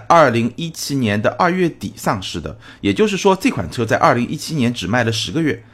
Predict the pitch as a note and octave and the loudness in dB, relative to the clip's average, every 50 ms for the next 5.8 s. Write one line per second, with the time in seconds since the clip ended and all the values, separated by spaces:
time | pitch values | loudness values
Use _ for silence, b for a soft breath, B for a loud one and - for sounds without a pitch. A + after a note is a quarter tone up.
0 | B B - A#2+ - G#3+ F3+ D#3+ D#3 - F3 - F3 F3 D#3+ C#3 B2 C3 C#3+ C3 | B B 4 6 8 6 6 6 2 -2 0 2 2 2 2 2 0 0 0 -2
1 | B2 B2+ - - - A#2+ F3 F3+ C3+ G2+ E2+ D#2+ E2 - B B B B B B | -2 -2 -4 -2 0 0 0 0 0 -2 -4 -4 -8 -10 B B B B B B
2 | - - - C3 G3 A3+ C#4 C4 G3 D#3 C#3 C#3 C3+ A2+ A2 G#2 - - A2 A2 | -8 -4 2 4 6 6 6 6 6 6 6 6 6 4 2 2 2 2 4 4
3 | A2 A#2 G#2+ F#2+ G#2 G#2+ F#2+ F#2 E2 - - - A#2 E3 G3+ G3 F3+ C3 G#2+ G#2 | 4 4 2 2 0 -4 -4 -4 -4 -4 -4 -4 -2 0 0 2 2 2 2 2
4 | - A2+ G#2+ G#2+ G#2 F#2+ F#2+ - C3 A2 F#2+ - - F2+ G2 F#2+ - F2+ F2 F2+ | 4 4 4 4 2 0 -2 0 0 0 0 0 0 0 0 0 -2 -4 -6 -8
5 | F#2 F2+ - - - G2+ F2 - F2+ F2+ G2+ G#2+ G2+ F2 - - | -8 -6 -4 -2 0 0 0 -2 -2 -2 -2 -2 -2 -4 -6 -10